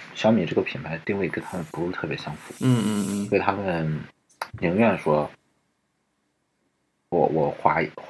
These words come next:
Speaker 1: 虽然花了一样的钱买了低档的产品嘛，他们还是接受。
Speaker 2: 嗯。
Speaker 1: 而且觉得很好，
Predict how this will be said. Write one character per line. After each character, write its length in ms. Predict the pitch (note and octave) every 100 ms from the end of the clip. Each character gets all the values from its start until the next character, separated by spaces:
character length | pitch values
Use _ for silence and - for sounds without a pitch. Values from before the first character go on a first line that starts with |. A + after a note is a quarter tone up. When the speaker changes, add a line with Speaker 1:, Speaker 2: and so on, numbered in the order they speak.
| -
Speaker 1:
虽 100 | G#2+
然 100 | F#2+
花 120 | F#2+
了 100 | F#2
一 60 | D2
样 160 | E2+
的 80 | -
钱 200 | - D3
买 200 | C#2+ -
了 80 | -
低 180 | - D#2+
档 160 | D#2+ -
的 60 |
产 160 | - -
品 140 | D#2 C#2
嘛， 80 | - -
他 120 | -
们 120 | -
还 120 | - C3
是 260 | D#3 C#3 - _ - _ _ _ _ _ _ _ _ _ _ -
接 100 | D3
受。 180 | - - - _ _ _
Speaker 2:
嗯。 280 | A#2 A2+ F#2 -
Speaker 1:
而 160 | E2+
且 80 | D#2+ D2+
觉 60 |
得 140 | D2+ D2+
很 180 | -
好， 240 | D#2 -